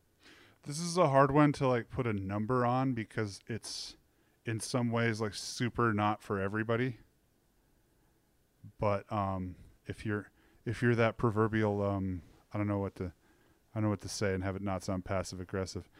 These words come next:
If you, if you're a conscientious and patient viewer, I would say it's an eight.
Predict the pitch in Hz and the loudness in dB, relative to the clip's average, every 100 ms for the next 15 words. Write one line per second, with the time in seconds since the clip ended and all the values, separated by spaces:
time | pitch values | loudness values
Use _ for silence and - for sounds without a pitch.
0 | - - - 107 117 107 123 117 - - | -20 -16 -10 -4 -4 -2 2 4 2 2
1 | 131 - 117 113 110 - 101 - 107 - | 2 4 2 0 -2 -4 -4 -2 -2 0
2 | 104 107 107 113 123 - _ _ _ _ | -2 0 0 2 0 -4 _ _ _ _
3 | _ 107 101 - 110 101 104 107 - 104 | _ 0 0 0 0 0 -2 -6 -4 -4
4 | 101 135 - | -2 -4 -6